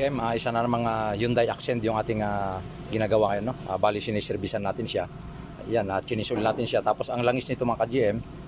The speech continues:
ay, ah, three point two liters yung ating nilagay. Yan yung eksaktong, ah, langis nito, no?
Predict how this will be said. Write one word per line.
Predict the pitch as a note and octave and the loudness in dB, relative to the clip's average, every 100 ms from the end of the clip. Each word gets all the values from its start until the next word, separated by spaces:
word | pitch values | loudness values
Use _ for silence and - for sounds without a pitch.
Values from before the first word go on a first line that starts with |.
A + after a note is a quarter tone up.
| - G#2+ | -4 0
ay, | A2 | 4
ah, | G#2+ G#2 - | 4 2 0
three | B2 | -2
point | - C3 - | 0 -2 0
two | |
liters | A#2+ A#2 C3 G#2 - - G#2+ | 0 2 2 2 0 -6 -2
yung | G#2 | 0
ating | G#2 G#2+ | 0 0
nilagay. | G2+ G2 G2+ F2+ - - - | 2 2 2 0 -4 -12 -6
Yan | A2 A#2 A2+ | -2 0 0
yung | |
eksaktong, | A2 - - A2+ | -2 -2 -2 0
ah, | A2 G#2+ G#2 G#2 | 2 2 0 0
langis | G#2 - | -2 -4
nito, | G#2 A2 | 0 0
no? | B2 | 0